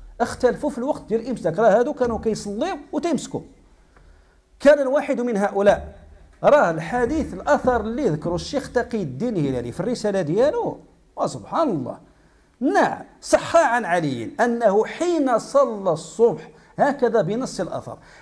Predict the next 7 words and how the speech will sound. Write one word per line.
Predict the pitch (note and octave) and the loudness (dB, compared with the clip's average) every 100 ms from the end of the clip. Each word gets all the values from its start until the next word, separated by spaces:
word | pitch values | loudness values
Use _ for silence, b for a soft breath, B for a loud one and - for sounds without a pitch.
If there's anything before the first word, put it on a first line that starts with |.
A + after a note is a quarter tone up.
| B | B
حين | - E4 F4 C#4 A#3+ G#3+ | -4 0 2 2 0 0
صلى | G3 - C#4 C#4 A#3+ G#3+ G3+ | -2 0 4 4 2 -2 0
الصبح | F#3 - - F#3 - - - - | 0 -4 -2 -2 -2 -10 -16 4
قال: | D4+ F4+ D#4 - - G#3+ | 6 6 2 -14 -2 0
"الآن | G#3+ F#3 F#3+ F#3 F3+ F3 B3 E4+ - - | 2 0 2 4 4 2 2 0 -4 -20
حين | - B3+ A#3 | -2 0 2
يتبين | G#3+ G3+ G3+ E3+ F3+ E3 F3 D4+ | 0 0 0 0 0 0 0 -2